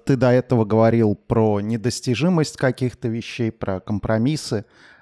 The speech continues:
Вот про кап-теорему говорят, что вот все три принципа невозможно никак достичь. А, можешь как-то пояснить, а почему это недостижимо?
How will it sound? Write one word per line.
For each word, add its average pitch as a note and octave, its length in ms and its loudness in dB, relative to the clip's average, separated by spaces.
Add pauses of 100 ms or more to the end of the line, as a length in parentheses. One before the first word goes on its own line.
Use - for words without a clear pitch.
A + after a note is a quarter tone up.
(200)
Вот A2+ 340 0
про A#2+ 200 2
кап-теорему C#3+ 720 2
говорят, B2+ 400 2
что G#2 420 -4
вот F2+ 240 -10
все C#3+ 300 0
три B2 240 -2
принципа - 540 -2
невозможно A2+ 960 0
никак G#2 440 -4
достичь. - 580 -8 (760)
А, G#2 280 0
можешь C#3 420 0
как-то - 320 -2
пояснить, G#2+ 540 -4
а F#2+ 60 -4
почему A#2+ 480 0
это C3 200 0
недостижимо? G#2 1000 -4